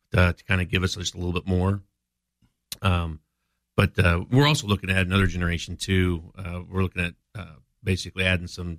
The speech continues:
diesel generators, uh, of, uh, under twenty-five megawatts, because that's the, the new law. Um, says you can, you know, install anything under twenty-five megawatts,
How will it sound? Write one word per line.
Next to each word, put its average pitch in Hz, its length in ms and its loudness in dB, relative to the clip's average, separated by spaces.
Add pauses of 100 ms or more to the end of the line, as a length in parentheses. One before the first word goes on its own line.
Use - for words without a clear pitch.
diesel 90 260 -2
generators, 87 760 -2
uh, 87 300 -10 (920)
of, - 200 -2
uh, - 200 -2 (200)
under 123 220 4
twenty-five 98 500 0
megawatts, 92 560 -2
because - 200 -6
that's 92 200 0
the, 87 260 0
the 87 140 -4
new 92 160 4
law. 90 420 0 (500)
Um, 87 380 0
says 92 240 -4
you 87 100 -2
can, 90 200 -6
you 90 80 -8
know, 87 100 -6
install 87 600 0 (240)
anything 98 300 0
under 90 140 0
twenty-five 90 460 0
megawatts, 87 680 -2